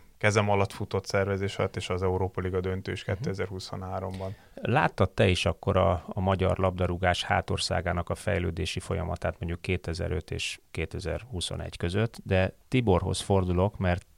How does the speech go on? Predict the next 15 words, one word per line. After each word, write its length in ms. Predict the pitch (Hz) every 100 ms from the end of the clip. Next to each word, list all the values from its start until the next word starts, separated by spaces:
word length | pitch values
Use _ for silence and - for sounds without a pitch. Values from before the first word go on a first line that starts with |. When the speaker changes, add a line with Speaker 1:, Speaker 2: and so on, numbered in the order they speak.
| _
Speaker 2:
Tibor 300 | - 104 90
is 160 | 87 -
látta 500 | 92 85 - - 85
egy 120 | 87
másik 420 | 90 92 90 87
oldalról, 420 | 87 85 92 110 117
hiszen 420 | 104 - 92 92 _ _ _
Tibor, 340 | - 95 92
te 260 | - 90 87
korábban 680 | - 95 85 85 87 85 85 - _ _ _ _
játékvezetőket 1120 | 92 82 - 90 - 85 85 - 85 - 87 -
kísértél, 800 | 107 - - 80 - 80 78 78 - - - - -
ö, 240 | - 82 78
Magyarországra 800 | 80 92 92 90 82 - 85 82
érkező, 680 | 85 85 - 85 85 82 80